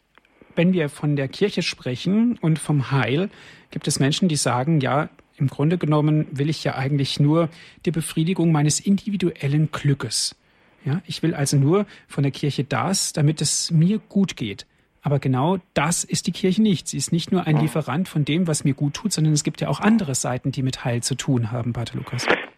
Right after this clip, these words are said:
Speaker 2: Ja, wir sind ja nicht, also die Kirche ist ja nicht der Supermarkt, wo sich jeder das aussucht, was er braucht, um
Speaker 1: Eben.
Speaker 2: glückli-, um glücklich zu sein, ja. Ähm,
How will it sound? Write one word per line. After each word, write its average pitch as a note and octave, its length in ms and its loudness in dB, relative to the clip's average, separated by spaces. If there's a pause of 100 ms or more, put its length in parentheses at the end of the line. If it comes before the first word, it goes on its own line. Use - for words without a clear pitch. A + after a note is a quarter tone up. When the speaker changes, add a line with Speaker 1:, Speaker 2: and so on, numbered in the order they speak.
(120)
Speaker 2:
Ja, A#2+ 160 4
wir B2+ 120 -2
sind B2 220 -2
ja B2 80 4
nicht, C3 300 -4
also A#2 140 -4
die A2 100 0
Kirche C3 320 -2
ist A2+ 140 -2
ja A2 80 2
nicht A#2+ 200 -4
der G#2+ 120 2
Supermarkt, A#2 540 -2
wo A2 100 -4
sich G#2 200 -6
jeder A2+ 220 2
das A2+ 260 -2
aussucht, A2 480 -4
was G#2+ 140 -2
er G#2+ 100 0
braucht, G2+ 340 -2
um E3 60 0
Speaker 1:
Eben. E3 180 4
Speaker 2:
glückli-, - 260 -6
um G#2 120 -10
glücklich A2+ 340 -4 (120)
zu G2 140 -8
sein, F2 240 -2
ja. A2+ 220 -2 (600)
Ähm, G#2 360 -2